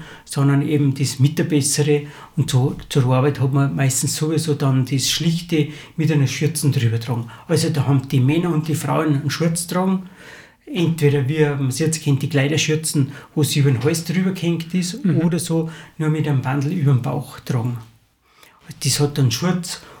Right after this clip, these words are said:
Speaker 1: oder Vortuch geheißen, weil, weil's eben, Vortuch heißt ja schon, sagt ja schon alles, weil's eben das Tuch davor war,
Speaker 2: Mhm, verstehe.
Speaker 1: dass man si-, dass man sich das Gewand nicht so schmutzig gemacht hat. Und das haben die Männer bei ihren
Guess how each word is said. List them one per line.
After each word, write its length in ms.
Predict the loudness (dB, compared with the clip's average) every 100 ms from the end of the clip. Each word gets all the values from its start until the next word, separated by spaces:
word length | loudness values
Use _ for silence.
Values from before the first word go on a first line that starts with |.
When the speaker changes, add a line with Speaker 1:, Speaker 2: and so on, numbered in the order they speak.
| -4
Speaker 1:
oder 200 | 2 2
Vortuch 600 | 2 0 0 0 -2 -4
geheißen, 600 | -4 -2 0 0 -2 -4 -12 -20 -20 -4
weil, 480 | 0 2 2 0 -2 -6 -18 -18 -6
weil's 260 | 0 0 2
eben, 300 | 2 2 -2 -6
Vortuch 520 | -2 0 0 0 0
heißt 200 | -2 -2
ja 40 |
schon, 240 | -2 -2 -2
sagt 260 | -2 0
ja 60 | 0
schon 260 | -2 -2 -2
alles, 300 | -2 -2 0
weil's 220 | 0 2
eben 280 | 2 0 -4
das 200 | -2 -2
Tuch 260 | 0 -2 0
davor 420 | -4 -2 0 2
war, 300 | 2 2 2
Speaker 2:
Mhm, 280 | 0 0 -2
verstehe. 120 | -6 0
Speaker 1:
dass 180 | 0
man 140 | 2 0
si-, 260 | -2 -6
dass 200 | -2 0
man 120 | 2 0
sich 200 | 0 0
das 220 | 0 -2
Gewand 240 | 0 0
nicht 140 | 0 0
so 80 | -2
schmutzig 400 | 2 0 0 -2
gemacht 320 | -4 -6 -10
hat. 200 | -12 -12 _ _ _ _ _ _ _ _ -10
Und 520 | 0 2 2 0 0
das 160 | 0
haben 240 | 2 0 0
die 140 | 2
Männer 340 | 4 2 2 -2
bei 300 | 0 0 2
ihren 540 | 2 2 2 2 0